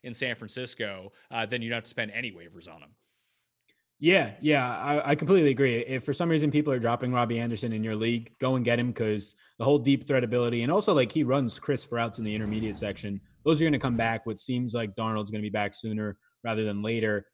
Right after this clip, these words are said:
Speaker 2: And the same exact thing can be said for Crowder. Like we saw week one, Darnold, the narrative, he loves throwing to the slot receivers. Adam Gase's coach loves scheming that way.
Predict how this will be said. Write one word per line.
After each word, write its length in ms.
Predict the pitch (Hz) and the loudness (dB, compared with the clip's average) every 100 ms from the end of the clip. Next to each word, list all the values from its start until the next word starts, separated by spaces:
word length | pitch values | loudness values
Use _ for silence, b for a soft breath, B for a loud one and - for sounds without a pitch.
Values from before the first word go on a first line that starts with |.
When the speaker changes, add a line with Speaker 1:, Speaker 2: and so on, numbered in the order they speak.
| - | -4
Speaker 2:
And 100 | 143 | -2
the 40 | |
same 140 | 131 160 | 2 2
exact 280 | 139 135 139 | 4 4 2
thing 180 | 127 | -2
can 100 | 127 | -2
be 100 | 120 | -2
said 280 | 107 120 104 | -2 -2 -2
for 140 | 117 104 | -6 -4
Crowder. 340 | 113 104 95 | -2 0 -2
Like 160 | 95 101 | -4 -8
we 60 | |
saw 200 | 101 104 | -8 -4
week 240 | 101 101 110 | -4 -4 -4
one, 220 | 107 101 | -4 -2
Darnold, 360 | 101 101 98 - _ - | -2 -2 -6 -10 _ -6
the 60 | |
narrative, 340 | 107 107 101 98 | -2 0 -2 -4
he 80 | 101 | -4
loves 240 | 101 98 | -2 -4
throwing 240 | - 104 101 | -6 -6 -6
to 100 | 98 | -8
the 120 | 95 | -10
slot 240 | - 98 | -6 -8
receivers. 520 | 92 - 139 131 127 101 | -8 -4 -2 0 -2 -4
Adam 240 | 101 104 | -6 -6
Gase's 380 | 101 98 98 - | -6 -8 -10 -8
coach 400 | 113 110 - - _ 107 | -4 -4 -6 -18 _ -4
loves 220 | 101 95 | -4 -4
scheming 380 | - 120 117 113 | -6 -2 0 0
that 200 | 110 101 | 0 0
way. 320 | 110 104 | -2 -2